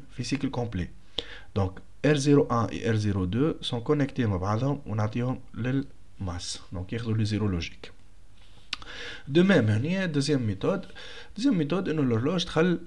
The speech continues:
في ال سي كي بي. دونك احنا اش قلنا؟ قلنا انه quatre bascules, deux à la puissance quatre, ça fait seize, donc يجينا compteur à cycle complet. Donc هنا أنت حر، تحب تستعمل l'ordre Q A, Q B, Q C, Q D, ou تستعمل l'ordre Q B, Q C, Q D,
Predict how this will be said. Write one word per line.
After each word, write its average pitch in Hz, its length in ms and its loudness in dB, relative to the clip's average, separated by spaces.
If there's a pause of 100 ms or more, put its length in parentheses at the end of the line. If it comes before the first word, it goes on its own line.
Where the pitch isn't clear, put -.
(100)
في 156 140 4
ال 156 420 2
سي - 160 0
كي 117 160 2
بي. 90 280 -2
دونك 143 240 2
احنا 160 100 -2
اش 170 100 0
قلنا؟ 110 220 0
قلنا 143 360 0
انه 123 240 0 (420)
quatre 180 260 6
bascules, 120 500 2 (160)
deux 135 120 6
à 165 40 12
la 151 80 8
puissance 139 280 -2
quatre, 113 240 0
ça 110 180 0
fait 92 220 -4 (100)
seize, 139 440 0
donc 110 240 2
يجينا 117 280 2
compteur 110 320 0
à 110 80 -2
cycle - 260 -6
complet. 117 440 0 (460)
Donc 180 220 4
هنا 190 200 4
أنت 175 120 2
حر، 104 220 0 (180)
تحب 175 200 4
تستعمل 120 480 2 (100)
l'ordre 123 380 8 (180)
Q 151 80 6
A, 123 220 4
Q 110 180 2
B, 110 80 4 (140)
Q 101 80 -2
C, - 160 -4
Q 90 180 -4
D, 104 100 -2 (300)
ou 202 300 2
تستعمل 147 460 0
l'ordre 143 300 4
Q 131 180 -2
B, 120 120 -2 (180)
Q 110 100 0
C, - 120 -4 (200)
Q 113 120 0
D, 135 300 0